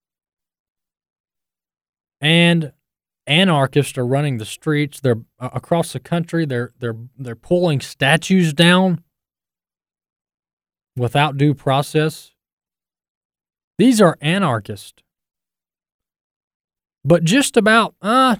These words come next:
two months ago, there were peaceful protesters, actual peaceful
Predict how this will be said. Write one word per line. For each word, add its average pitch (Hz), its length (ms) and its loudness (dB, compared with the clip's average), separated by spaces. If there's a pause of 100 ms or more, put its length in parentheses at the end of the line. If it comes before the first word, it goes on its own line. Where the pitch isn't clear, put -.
two 214 160 6
months 202 320 4
ago, 143 440 4 (2500)
there 170 200 6
were 165 220 4
peaceful 170 640 0
protesters, 131 1080 -2 (200)
actual 151 540 0
peaceful 123 680 -6